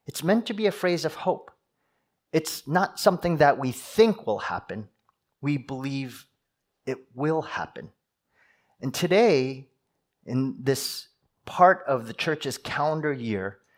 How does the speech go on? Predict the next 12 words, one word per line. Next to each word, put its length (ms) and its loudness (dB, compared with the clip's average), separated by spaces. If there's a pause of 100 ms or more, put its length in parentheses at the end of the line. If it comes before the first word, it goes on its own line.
(180)
where 220 2
we 420 -4
mark 580 6
the 100 -2
first 600 0
Sunday 320 0
of 120 2
Advent, 500 0
we 160 -4
mark 600 4
the 120 2
coming 720 0